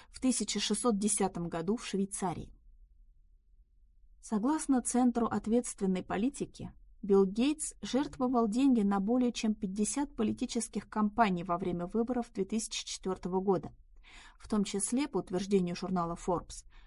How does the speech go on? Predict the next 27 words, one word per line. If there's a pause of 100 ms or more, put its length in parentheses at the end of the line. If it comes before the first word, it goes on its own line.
(240)
довольно
крупную
сумму
на
президентскую
кампанию
Джорджа
Буша-младшего. (760)
Стив
Джобс
поддерживал
Демократическую
партию (460)
и
лоббировал
ее
от
имени
супруги
на
каждых
президентских
выборах
в
С
Ш
А.